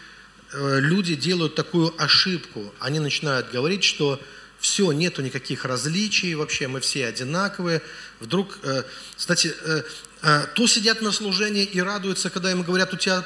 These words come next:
отпечатки пальцев отличаются, у тебя носик другой, ты не с-, посмотри, ты, э, ты особенный», да,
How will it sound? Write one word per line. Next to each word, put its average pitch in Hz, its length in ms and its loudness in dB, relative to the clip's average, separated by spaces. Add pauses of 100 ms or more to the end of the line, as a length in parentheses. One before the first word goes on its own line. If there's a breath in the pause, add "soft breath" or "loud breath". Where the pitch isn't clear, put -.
(160)
отпечатки - 480 -6
пальцев 135 420 -2
отличаются, 127 480 -4
у 151 40 -6
тебя 190 160 0
носик 147 400 0
другой, 127 380 -2 (280 loud breath)
ты 156 80 0
не 170 80 2
с-, - 80 -2
посмотри, 170 480 0
ты, 160 260 2 (300 loud breath)
э, 143 360 2
ты 190 120 6
особенный», 147 680 2
да, 143 200 4